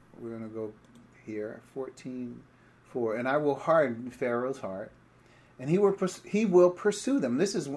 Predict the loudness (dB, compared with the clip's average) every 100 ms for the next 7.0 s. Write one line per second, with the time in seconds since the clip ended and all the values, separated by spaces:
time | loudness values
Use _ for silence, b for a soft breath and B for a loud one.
0 | 0 0 2 2 2 6 4 4 2 4
1 | 4 2 -4 -14 -20 _ B B B B
2 | B B B _ _ -4 0 0 0 0
3 | 2 2 2 0 -2 -8 -18 -20 _ _
4 | _ -4 -4 -6 _ _ _ _ _ -20
5 | -8 0 6 6 4 0 2 4 4 6
6 | 4 2 -2 -2 -4 -4 -8 -8 -8